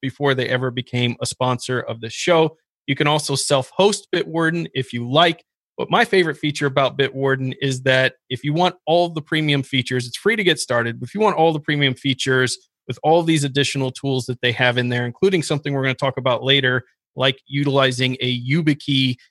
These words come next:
in order to get in, you can do that for ten dollars a year. Not a month, not a week, not a day, a year. Ten dollars a year, you get all those premium features.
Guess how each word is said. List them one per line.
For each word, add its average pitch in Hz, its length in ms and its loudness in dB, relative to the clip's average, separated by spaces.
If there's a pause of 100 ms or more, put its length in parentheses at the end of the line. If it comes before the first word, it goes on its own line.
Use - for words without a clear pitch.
(160)
in 131 80 -2
order 131 200 0
to 127 160 -8
get 131 220 0
in, 147 240 2 (380)
you 165 100 -2
can 151 160 -2
do 160 140 2
that 151 200 2
for 147 300 -2 (180)
ten 170 400 -2
dollars 135 600 0 (440)
a 139 100 2
year. 135 720 0 (240)
Not 131 200 0
a - 20 0
month, 180 380 0 (160)
not 139 180 -2
a 160 40 -2
week, 160 420 2
not 135 160 -4
a 147 60 -4
day, 139 460 2
a 131 80 -4
year. 127 360 -2
Ten 156 200 -2
dollars 147 300 2
a 127 40 -6
year, 135 180 0
you 131 80 -2
get 123 120 -4
all 123 140 -2
those 123 140 -6
premium 123 400 -2
features. 151 600 2